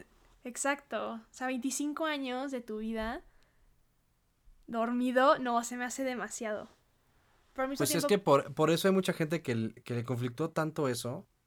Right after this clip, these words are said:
Speaker 2: que hicieron como esquemas paralelos de sueños.
Speaker 1: Mm.
Speaker 2: O sea, que no es tu ciclo circadiano de que duermes ocho horas, seis horas, lo que sea. Te duermes veinte minutos cada X tiempo.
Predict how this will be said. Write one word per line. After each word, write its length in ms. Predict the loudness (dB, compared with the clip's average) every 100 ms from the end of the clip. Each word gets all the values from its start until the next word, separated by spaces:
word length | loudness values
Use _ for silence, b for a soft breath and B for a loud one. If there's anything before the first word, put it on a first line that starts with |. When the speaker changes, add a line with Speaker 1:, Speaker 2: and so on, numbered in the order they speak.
| _ -6
Speaker 2:
que 100 | -4
hicieron 340 | 0 0 0
como 220 | 0 0
esquemas 460 | 0 0 0 0 0
paralelos 540 | 0 2 2 0 -2
de 80 | -4
sueños. 460 | -6 -4 -4 -4 -12 _ _ _
Speaker 1:
Mm. 120 | -8 -4
Speaker 2:
O 20 |
sea, 140 | -4
que 140 | -2 -4
no 60 |
es 60 | -2
tu 100 | -4
ciclo 220 | -6 -6
circadiano 480 | -6 -4 -2 -2 -2
de 80 | -4
que 80 | -4
duermes 320 | -4 -4 -4
ocho 260 | -6 -4 -4
horas, 320 | -2 -4 -6
seis 280 | -6 -8 -8
horas, 240 | -6 -6
lo 100 | -8
que 100 | -12
sea. 240 | -12 -12 -12 _ _ _ _ -14 -2
Te 120 | 0
duermes 560 | 4 4 4 2 0 -2
veinte 440 | -4 -2 0 0
minutos 600 | 0 2 0 0 -2 -2
cada 300 | -2 0 0 -4
X 300 | -8 -8 -4
tiempo. 460 | -2 -2 -2 -6